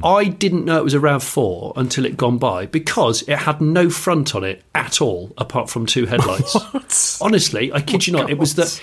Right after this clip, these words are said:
Speaker 1: it was the most destroyed ghetto car I've seen in a long time. So all I saw were two headlights and just emptiness. It was just the radiator. You could see the fan on the, behind the rad. It had no bumper, no grille, n-, no fascia at all.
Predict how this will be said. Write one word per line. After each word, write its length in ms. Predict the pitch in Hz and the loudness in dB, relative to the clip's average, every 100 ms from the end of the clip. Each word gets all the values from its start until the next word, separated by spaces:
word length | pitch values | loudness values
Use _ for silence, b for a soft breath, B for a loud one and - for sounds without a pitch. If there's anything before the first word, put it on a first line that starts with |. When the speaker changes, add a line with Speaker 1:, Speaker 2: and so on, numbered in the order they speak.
| - | -8
Speaker 1:
it 100 | 143 | -6
was 100 | - | -2
the 80 | 165 | 0
most 280 | 165 151 - | 2 0 0
destroyed 720 | 151 - - 185 185 185 - | -2 0 2 4 4 2 0
ghetto 520 | - 156 151 147 139 139 | -2 -2 0 0 2 -2
car 440 | - 135 104 104 | -2 -2 -2 -4
I've 100 | 113 | -4
seen 200 | - 123 | -2 0
in 100 | 117 | 0
a 60 | 120 | 0
long 220 | 120 120 | 0 -2
time. 180 | 123 101 B | -4 -6 B
So 160 | - - | -6 0
all 280 | 196 220 214 | 4 6 6
I 140 | 196 190 | 4 2
saw 420 | - 160 101 101 | 2 0 0 -2
were 100 | 113 | -4
two 300 | 113 - 160 | -2 2 4
headlights 680 | 151 147 147 98 107 - - - | 4 2 0 -2 -4 -6 -6 -2
and 140 | 123 | 0
just 220 | 120 - - | 0 -2 -2
emptiness. 640 | 151 147 - 110 95 - - | 0 0 -2 -4 -4 -6 -4
It 80 | |
was 100 | 123 - | -2 -2
just 160 | 120 | 0
the 80 | 131 | 0
radiator. 680 | 127 160 156 160 156 - 143 | 2 2 4 2 2 2 0
You 120 | 131 | -2
could 140 | - | -4
see 120 | - 123 | -4 -4
the 60 | |
fan 600 | - - 147 127 127 123 | -4 -2 0 0 -2 -4
on 160 | 127 117 | -4 -4
the, 60 | 113 | -4
behind 300 | 113 117 113 | -2 -2 -2
the 80 | 110 | -2
rad. 400 | 117 117 117 - B B B B B B - | 0 0 -4 -8 B B B B B B -6
It 20 | |
had 140 | 117 123 | -4 0
no 240 | 170 190 | 4 4
bumper, 540 | 151 131 123 135 123 120 | 4 0 0 0 0 0
no 280 | 135 170 185 | 2 4 4
grille, 540 | - 113 107 104 110 b b _ 135 | 4 0 2 0 -4 b b _ -4
n-, 140 | 147 | 0
no 300 | 156 160 175 | 2 4 4
fascia 520 | 165 151 127 - 120 113 | 2 2 2 2 0 0
at 200 | - 143 | -2 -2
all. 380 | 101 87 - | -2 -4 -8